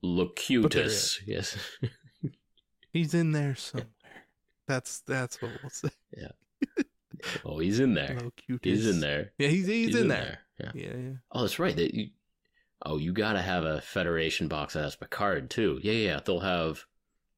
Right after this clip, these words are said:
Speaker 1: Picard,
Speaker 2: Right.
Speaker 1: Geordi, maybe Wesley, uh, but Picard, Geordi,
Speaker 2: Uh,
Speaker 1: Troy,
Speaker 2: you gotta have a
Speaker 1: and,
Speaker 2: throwaway,
Speaker 1: and
Speaker 2: uh,
Speaker 1: Crusher,
Speaker 2: away
Speaker 1: yeah.
Speaker 2: mission, yeah.
Speaker 1: Or maybe,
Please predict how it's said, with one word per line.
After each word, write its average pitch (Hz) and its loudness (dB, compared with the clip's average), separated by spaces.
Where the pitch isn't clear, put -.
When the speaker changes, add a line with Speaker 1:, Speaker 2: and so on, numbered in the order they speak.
Speaker 1:
Picard, 110 2
Speaker 2:
Right. 131 4
Speaker 1:
Geordi, 92 2
maybe 76 0
Wesley, 67 -2
uh, 78 0
but 78 -2
Picard, 87 0
Geordi, 82 -2
Speaker 2:
Uh, 101 -2
Speaker 1:
Troy, 90 4
Speaker 2:
you 85 2
gotta 147 4
have - 2
a 151 0
Speaker 1:
and, - -6
Speaker 2:
throwaway, 110 -4
Speaker 1:
and 73 -4
Speaker 2:
uh, - -10
Speaker 1:
Crusher, 73 0
Speaker 2:
away - -8
Speaker 1:
yeah. 73 -4
Speaker 2:
mission, - -18
yeah. - -14
Speaker 1:
Or 90 2
maybe, 127 4